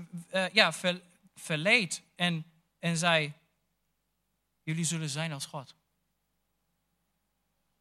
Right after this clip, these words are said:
Die ene vrucht die ze aten, daardoor gaven zij eigenlijk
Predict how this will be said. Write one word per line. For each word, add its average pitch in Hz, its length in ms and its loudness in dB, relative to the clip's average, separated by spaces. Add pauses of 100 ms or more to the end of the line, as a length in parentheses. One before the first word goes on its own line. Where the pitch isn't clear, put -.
(1120)
Die 151 140 -14
ene 214 260 0
vrucht - 580 -2 (1300)
die 143 120 -6
ze 147 200 -6
aten, 165 380 8
daardoor 147 300 -2
gaven 190 560 2
zij 175 460 0
eigenlijk 180 640 -2